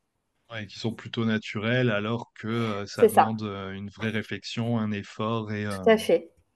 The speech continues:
Speaker 2: Tout à fait. Mm.
Speaker 1: Ok. Euh, cool. Bon, alors, euh, le
Speaker 2: <laughs>
Speaker 1: sujet, c'est comment on se prépare. Admettons, mon établissement, je sais pas, là, maintenant, euh, bon, si c'est premier trimestre, ça va être très juste. Si c'est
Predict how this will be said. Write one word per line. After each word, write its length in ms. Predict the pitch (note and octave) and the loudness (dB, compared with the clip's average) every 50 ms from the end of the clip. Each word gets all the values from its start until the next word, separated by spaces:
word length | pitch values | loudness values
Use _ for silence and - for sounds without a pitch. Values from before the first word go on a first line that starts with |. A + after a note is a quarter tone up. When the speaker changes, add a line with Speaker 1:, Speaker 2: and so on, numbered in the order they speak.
| _ _ _ _ _ _ _ _ _ _ _ _ _ _ | _ _ _ _ _ _ _ _ _ _ _ _ _ _
Speaker 2:
Tout 220 | - - - - G3+ | -20 -18 -10 -8 -8
à 60 | - | -8
fait. 200 | - - - - _ _ _ _ _ _ _ _ _ _ _ _ - | -8 -10 -16 -16 _ _ _ _ _ _ _ _ _ _ _ _ -18
Mm. 60 | G3 F#3+ - - | -18 -16 -16 -16
Speaker 1:
Ok. 280 | A2 G2 - - - - _ _ _ _ _ _ _ _ _ _ _ _ _ _ _ _ _ A2 | -16 -16 -16 -18 -20 -20 _ _ _ _ _ _ _ _ _ _ _ _ _ _ _ _ _ -8
Euh, 300 | G#2+ G2 F#2+ F2+ F2+ F#2 - - - _ - | -8 -6 -6 -8 -8 -10 -12 -16 -20 _ -12
cool. 260 | F#2+ A#2 F3+ A3 G#3 - _ _ _ _ _ - | -8 -6 -4 -4 -6 -8 _ _ _ _ _ -4
Bon, 180 | G#2 A#2 D3+ F#3 | 0 2 4 6
alors, 260 | E3 C#3 B2+ A#2 B2 | 6 6 6 6 4
euh, 220 | A#2+ A#2 A2+ A#2 A#2 A#2+ A2+ A2 - G3+ | 4 4 4 2 2 0 0 -2 -2 0
le 140 | C#3 C3+ | 0 2
Speaker 2:
<laughs> 0 | |
Speaker 1:
sujet, 280 | C3+ - - C3+ D3+ F#3 | 2 2 2 2 4 4
c'est 220 | F3+ - C3+ A#2+ | 4 4 2 0
comment 320 | B2 B2+ - D3+ D3 D#3 D#3 | 0 0 -2 -2 0 0 0
on 40 | C#3 | -2
se 100 | - - | -4 -4
prépare. 560 | - C3 A#2+ B2 C3 C#3 E3 F#3+ G3+ - - - | -2 -2 -2 0 2 2 2 2 2 -2 -8 -10
Admettons, 720 | A#2+ A#2+ A#2+ A#2+ A#2+ A#2+ A#2 A#2+ - C#3 D3 C#3+ D3 C#3+ | -6 -4 -2 0 0 0 0 -2 -4 -4 -4 -2 0 0
mon 200 | C3 A#2+ A#2 A#2 | 2 2 2 2
établissement, 920 | A#2+ A#2+ - B2+ A#2+ A#2 A2+ A#2 A#2 - - - B2 B2+ C3 C3+ C3+ C3 | 0 0 0 -2 -4 -2 -4 -6 -8 -8 -6 -4 -2 0 2 2 2 2
je 100 | A#2+ A#2+ | 0 -2
sais 200 | A#2+ - A2 G#2+ | -4 -4 -8 -8
pas, 180 | - A#2+ B2 B2+ | -4 -2 0 2
là, 160 | A#2+ A#2+ A#2 | 2 2 0
maintenant, 520 | A#2+ A2 A2 - - A#2+ A#2+ A#2+ A#2+ A#2 A2 | 0 -2 -4 -4 -4 -2 0 0 0 -2 -2
euh, 180 | G#2 G#2 G2+ F#2+ - _ _ _ _ _ _ _ _ - | -4 -6 -8 -10 -14 _ _ _ _ _ _ _ _ -10
bon, 360 | G2 G2+ F#2+ F#2 F#2 F#2 - _ _ _ - A2+ | -6 -4 -4 -4 -6 -8 -10 _ _ _ -20 -16
si 220 | - - - A2+ | -14 -6 -4 -4
c'est 280 | A2 - - A2+ A2+ A2 | -4 -2 -2 0 -2 -2
premier 380 | A2+ - - B2 A#2+ B2 B2 A#2 | -2 -2 0 2 2 2 2 0
trimestre, 540 | - - B2 B2 A#2 A#2 A#2+ A#2 A#2 - | -2 0 2 4 4 4 2 0 -2 -6
ça 120 | - G2 F#2+ | -10 -10 -8
va 100 | F#2 F#2 | -8 -8
être 120 | F#2 - _ _ _ | -10 -12 _ _ _
très 200 | - G2+ G2+ G#2 | -8 -6 -6 -6
juste. 440 | G2+ A2+ C3+ C#3+ D3 C#3+ B2+ - - | -4 0 0 2 2 2 0 -2 -4
Si 100 | - G#2+ | -6 -6
c'est 240 | - - - A2 G#2+ | -6 -4 -4 -4 -4